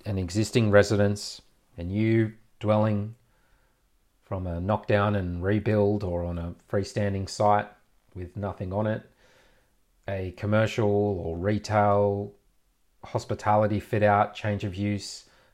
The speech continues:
an apartment fit out, they won't necessarily have development applications that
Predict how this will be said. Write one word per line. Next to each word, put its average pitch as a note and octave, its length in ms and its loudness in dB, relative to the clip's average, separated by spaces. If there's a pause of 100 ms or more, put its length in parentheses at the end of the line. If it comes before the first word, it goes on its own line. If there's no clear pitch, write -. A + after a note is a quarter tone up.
an G2 100 -6
apartment A2 460 6
fit F#2+ 200 -2
out, F#2 360 0 (840)
they B2 240 6
won't A2+ 380 4
necessarily G2 1120 0 (2000)
have G#2 300 -2
development A2 500 4
applications G2 960 -4
that - 300 -2